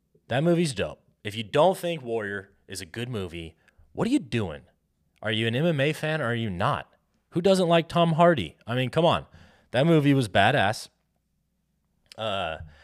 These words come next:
I, I thought, I was surprised to hear they were doing a, a T V spinoff series, in, in all honesty. And the fact that D C is gonna be playing what seems like a, a main character in the show kinda blows my mind. Um, but isn't that what they all do? Isn't that what all these guys do?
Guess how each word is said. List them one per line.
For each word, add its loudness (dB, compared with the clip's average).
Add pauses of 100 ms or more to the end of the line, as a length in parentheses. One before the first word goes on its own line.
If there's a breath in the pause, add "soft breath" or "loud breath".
(160 loud breath)
I, 2
I 8
thought, 4
I 6
was 2
surprised 0
to -6
hear -2
they -4
were -6
doing -8
a, -6 (240)
a -6 (160)
T -4
V -4
spinoff -6
series, -10
in, -12
in -8
all -4
honesty. -6 (320 loud breath)
And -12
the -12
fact 0
that -6
D -6
C -4
is -4
gonna -2
be -6
playing -2
what -2
seems -2
like -6
a, -10
a -8
main -2
character -4
in -6
the -8
show -6 (300 loud breath)
kinda 0
blows 0
my -2
mind. -2 (500 soft breath)
Um, -4
but -10 (100)
isn't -4
that 0
what -2
they -4
all 6
do? -6
Isn't -14
that 0
what 0
all 2
these -4
guys -4
do? -4